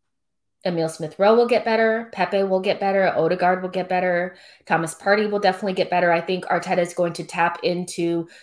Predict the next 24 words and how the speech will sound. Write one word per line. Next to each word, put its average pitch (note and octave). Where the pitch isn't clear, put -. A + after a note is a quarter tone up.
the F#3
offensive A#3
aspect G#3+
of F#3+
his G3
game, G3
which F#3
is F3+
not F#3
something F#3
that E3
he G#3
was F3
able F3
to E3+
really F3
hone F#3
into F3+
or D#3
to E3+
improve E3+
at E3
Atleti, E3+
because F3+